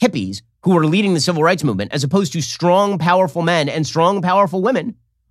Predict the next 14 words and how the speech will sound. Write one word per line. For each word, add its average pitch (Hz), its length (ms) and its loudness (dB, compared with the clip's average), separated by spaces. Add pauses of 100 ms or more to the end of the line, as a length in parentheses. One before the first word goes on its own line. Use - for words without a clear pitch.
all 202 180 4
of 208 80 2
whom 254 140 2
were 254 120 2
gendered 196 360 0
at 135 60 -4
the 131 80 -4
time, 131 280 -2
'cause 139 140 -2
we're 95 80 -8
talking 151 240 0
about 180 120 2
the - 40 -14
sixties, 143 460 -4